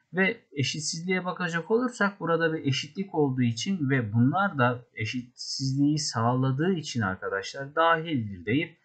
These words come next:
ne yapmam gerekiyor? Bunları kapatmam gerekiyor. İşaret olarak neyle başladık? Artı ile başladık.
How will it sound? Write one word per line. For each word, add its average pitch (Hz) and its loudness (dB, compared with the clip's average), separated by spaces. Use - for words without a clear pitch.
ne 190 0
yapmam 131 4
gerekiyor? 90 -4
Bunları 123 2
kapatmam 156 0
gerekiyor. 104 0
İşaret 202 2
olarak 202 2
neyle 180 2
başladık? 170 -2
Artı 160 -2
ile 170 -4
başladık. 160 -2